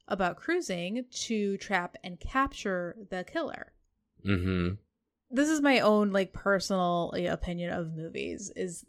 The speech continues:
Speaker 1: is that,
Speaker 2: Mm-hmm.
Speaker 1: like, so this one is not like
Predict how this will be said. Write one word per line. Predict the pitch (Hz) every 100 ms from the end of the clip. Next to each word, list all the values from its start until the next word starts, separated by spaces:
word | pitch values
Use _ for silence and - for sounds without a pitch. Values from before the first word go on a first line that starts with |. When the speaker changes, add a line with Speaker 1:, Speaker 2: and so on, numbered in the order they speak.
| -
Speaker 1:
is | 185 175
that, | 214 180
Speaker 2:
Mm-hmm. |
Speaker 1:
like, | 175 180 - _
so | - 208
this | 185 233 277 -
one | 196 190 185 175 180 _ _ -
is | 202 190 185
not | 196 190 190
like | 185 180 175